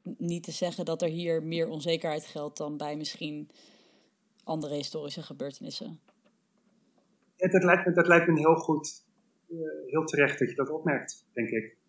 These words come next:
Speaker 2: Ehm, ja, het is met Tacitus en, eh, eh, Flavius Josephus, dan moet ik eigenlijk kort iets vertellen over hoe we, eh,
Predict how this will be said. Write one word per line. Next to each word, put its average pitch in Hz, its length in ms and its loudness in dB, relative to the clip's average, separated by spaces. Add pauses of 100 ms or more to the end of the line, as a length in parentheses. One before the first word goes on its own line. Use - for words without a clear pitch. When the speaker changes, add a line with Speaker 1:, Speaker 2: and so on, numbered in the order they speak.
(200)
Speaker 2:
Ehm, 123 560 6 (1160)
ja, 151 280 8
het 147 140 6
is - 480 4 (480)
met 147 360 2
Tacitus 180 840 6
en, 131 520 2 (140)
eh, 123 120 2 (520)
eh, 120 260 0
Flavius 135 460 0
Josephus, 143 600 0 (200)
dan 165 100 4
moet 185 120 10
ik 185 80 2
eigenlijk 185 380 2 (240)
kort - 480 4 (280)
iets 190 220 4
vertellen 160 480 6
over 151 240 4
hoe 147 200 6
we, 156 80 4
eh, 131 540 2